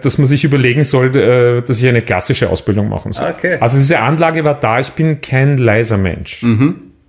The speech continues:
Speaker 1: Ja, das muss ich schon dazu sagen. Deswegen ist die, äh, es wäre aber meine Stimme auf jeden Fall nicht so, weil diese Muskeln jetzt natürlich alle ausgeprägt sind, gestärkt sind.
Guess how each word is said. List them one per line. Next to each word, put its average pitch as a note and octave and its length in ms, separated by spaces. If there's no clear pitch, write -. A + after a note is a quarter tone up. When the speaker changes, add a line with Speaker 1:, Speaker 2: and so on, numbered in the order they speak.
Speaker 1:
Ja, A#2 240
das A2+ 240
muss C3 160
ich C3 80
schon B2+ 160
dazu A#2 220
sagen. G2 180
Deswegen E3+ 360
ist - 160
die, - 220
äh, D#3 220
es C3 220
wäre C#3 200
aber C3 480
meine C3+ 200
Stimme D3+ 260
auf C#3 100
jeden B2 180
Fall B2 200
nicht B2 260
so, B2 460
weil A2+ 420
diese B2+ 180
Muskeln C#3+ 360
jetzt C3+ 140
natürlich C3 280
alle A#2 300
ausgeprägt C3 580
sind, C3+ 540
gestärkt - 600
sind. C3+ 720